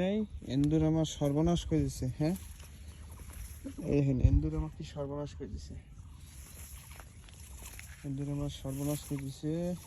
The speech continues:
এই বোম্বাই। তাই এন্দুর মামা, তোমরাও রেডি হও নাকি, তোমার জন্য খাবারও আনছি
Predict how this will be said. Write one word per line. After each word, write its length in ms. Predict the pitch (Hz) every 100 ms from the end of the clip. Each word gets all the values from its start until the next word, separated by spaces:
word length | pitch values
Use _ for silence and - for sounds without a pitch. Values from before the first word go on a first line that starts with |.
| 131
এই 180 | 127 127
বোম্বাই। 360 | 131 127 127 151 - - - - - - -
তাই 140 | 156 156
এন্দুর 200 | 165 175 185
মামা, 160 | 185 170 160
তোমরাও 260 | 165 175 175
রেডি 160 | 160 160
হও 100 | 151 143
নাকি, 140 | 143 139
তোমার 180 | 143 143
জন্য 120 | 143 147
খাবারও 320 | - 143 139 139
আনছি 220 | 123 117